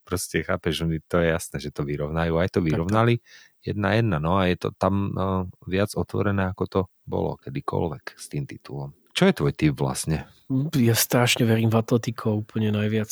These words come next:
Speaker 2: ale
Speaker 1: Vieš, že to
Speaker 2: Ehm,
Speaker 1: nedajú.
Speaker 2: vieš, že to nedajú a, a vieš, že to proste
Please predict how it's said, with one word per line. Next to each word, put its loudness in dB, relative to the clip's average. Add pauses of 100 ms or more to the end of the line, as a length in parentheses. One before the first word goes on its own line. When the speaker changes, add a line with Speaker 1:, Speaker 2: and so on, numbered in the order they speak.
Speaker 2:
ale 2 (1500)
Speaker 1:
Vieš, 4
že 2
to 2
Speaker 2:
Ehm, 2
Speaker 1:
nedajú. 4 (340)
Speaker 2:
vieš, 2
že 4
to 0
nedajú 4
a, 4 (200)
a -2 (260)
vieš, 2
že 0
to -16
proste -4